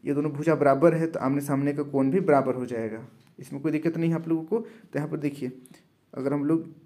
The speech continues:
ये वाला त्रिभुज को बस देखें, एओसी, तो यहाँ पर देखिए, ओसी त्रिज्या है, ओए भी त्रिज्या है, और यहाँ पर तीस डिग्री है, तो इधर भी ये वाला भी तीस डिग्री हो जाएगा,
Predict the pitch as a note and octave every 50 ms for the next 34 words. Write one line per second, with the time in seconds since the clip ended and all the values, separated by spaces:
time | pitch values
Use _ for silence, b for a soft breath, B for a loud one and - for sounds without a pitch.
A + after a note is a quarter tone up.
0 | - D3 D3+ D#3+ E3+ F3 E3 E3 E3 E3 E3+ D3+ C#3 D3+ D#3+ D#3+ - D3+ C3+ -
1 | C3+ C#3 - C3+ C3 C3 - - D#3+ F#3 G#3 F3+ - - - - b b b b
2 | b b b b b b b b b b b - - D#3 D#3+ - - C#3+ C#3+ C#3
3 | C#3 - C#3+ D#3+ G3 G3+ F3+ - - - _ _ - C3+ C#3 C#3+ C#3+ D3 D#3 -
4 | D3+ C#3+ - - F3+ G#3+ - - - - - _ _ _ _ - _ _ _ _
5 | - _ _ _ _ _ - E3+ F3 G3+ A#3 A3+ - - - - F3+ D3 B2+ -
6 | - - - D3+ D3 C#3+ F3+ G3 G3 G3+ G#3+ A#3 - - - - - D#3+ D#3 -
7 | D#3 D3+ D3 D#3 F3 - D#3+ C#3 C#3 C3 B2 B2+ C3 A#2 A#2+ A#2+ A#2+ A#2 - -
8 | - _ b b b b b b b b b b - - - C3+ C3 C#3 C#3+ D3
9 | D3 D3 E3+ E3 E3+ - E3 D#3+ E3 - E3 D#3+ E3 E3+ F3 E3+ E3+ E3+ - -
10 | D#3+ C#3+ C#3 D3+ D#3 E3 D#3 D3 D#3+ E3 D#3 D#3+ D3+ D3+ D3+ D3+ D3+ - - G#3
11 | - D3 C#3+ C#3 C#3 C#3 C3 C3 C3 C3 B2+ B2+ A#2+ A#2 A#2 A2 G#2+ G#2+ A2+